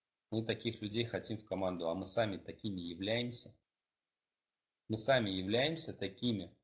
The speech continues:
партнерами, каких хотим в команду? Если нет, то есть поле для работы, есть над чем работать.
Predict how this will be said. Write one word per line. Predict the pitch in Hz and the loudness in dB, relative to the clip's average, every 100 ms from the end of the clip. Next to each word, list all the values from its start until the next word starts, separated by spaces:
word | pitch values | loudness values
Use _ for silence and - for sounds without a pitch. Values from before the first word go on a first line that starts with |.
| _ | _
партнерами, | 98 - - 131 156 139 92 - _ _ | -2 -2 -2 2 4 4 -2 -6 _ _
каких | - 98 - 123 135 - _ _ | -4 -4 0 -2 -2 -6 _ _
хотим | - 98 - - 107 | -4 -2 -2 -2 -2
в | - | -2
команду? | - 98 101 101 85 - - _ _ _ _ _ _ _ _ _ _ _ _ _ _ _ _ _ _ _ | -4 2 4 4 0 -6 -12 _ _ _ _ _ _ _ _ _ _ _ _ _ _ _ _ _ _ _
Если | 104 101 107 | -4 -4 -2
нет, | 104 123 135 | -2 -2 -2
то | - 98 | -4 -2
есть | 92 104 - | 0 -2 -2
поле | 107 95 | -2 -2
для | 90 92 | 0 0
работы, | 92 90 107 - | 2 2 -2 -2
есть | 92 90 | -4 -4
над | 92 - | -6 -8
чем | 87 | -6
работать. | 85 85 85 - - | -4 -4 -6 -8 -20